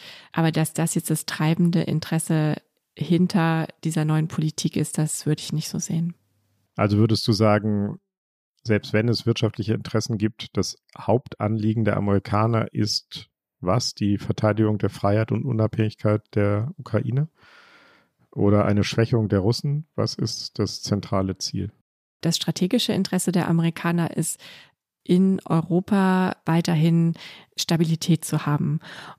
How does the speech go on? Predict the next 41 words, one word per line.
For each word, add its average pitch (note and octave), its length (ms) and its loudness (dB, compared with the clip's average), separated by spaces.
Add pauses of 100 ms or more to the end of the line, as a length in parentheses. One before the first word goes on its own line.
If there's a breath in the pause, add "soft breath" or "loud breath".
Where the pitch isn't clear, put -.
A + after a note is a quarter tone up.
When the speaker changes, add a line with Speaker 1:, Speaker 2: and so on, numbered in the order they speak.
(100)
Speaker 1:
Und D#3+ 580 2 (400)
ich F3 120 -4
glaube, E3+ 280 0
sie E3+ 200 2
wären E3+ 320 4
vielleicht E3 840 0
in E3 100 2
den D#3+ 140 4
Anfangstagen G3+ 760 0
des F#3 160 0
Krieges, F#3 320 0
haben E3 140 2
sie D#3+ 80 2
ja E3 200 0
auch F#3 360 2
Angebote F3+ 540 2
gemacht, E3+ 360 0
an D#3+ 120 4
die E3 80 2
Regierung D#3+ 340 2
Zelensky, D#3+ 580 0
das D#3+ 200 0
Land D#3 200 -2
zu D#3 140 -6
verlassen. F3 520 2 (500 loud breath)
Aber E3 240 2
als D3+ 140 0
sie D#3+ 60 0
gesehen E3+ 380 4
haben, E3 140 4
es E3 120 -2
gibt - 200 -4
eine E3 180 4
Chance, E3 400 0
dass D#3+ 160 0
sich E3+ 140 -4
die - 120 0
Ukraine D#3+ 520 0
behauptet - 640 -2
gegen D#3 200 0
Russland, D3+ 600 0